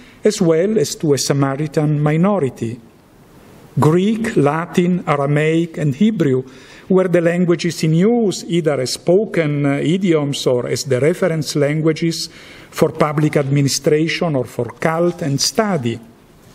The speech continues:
As for the little Christian community, Caesarea was historically the place in which the primitive church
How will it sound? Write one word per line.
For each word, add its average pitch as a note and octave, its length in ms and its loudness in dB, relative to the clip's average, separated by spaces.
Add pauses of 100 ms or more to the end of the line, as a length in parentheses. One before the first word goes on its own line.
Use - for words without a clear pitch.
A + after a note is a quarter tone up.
(520)
As G#3+ 140 2
for G#3+ 200 2
the F#3+ 100 4
little B3 280 0
Christian G#3 600 0
community, F3+ 720 0 (460)
Caesarea G3 640 2
was E3 240 2
historically F3+ 680 0
the C#3 140 0
place F3 520 0
in D3 140 -2
which E3+ 280 -2
the C#3 120 0
primitive F3 640 0
church G3 560 -2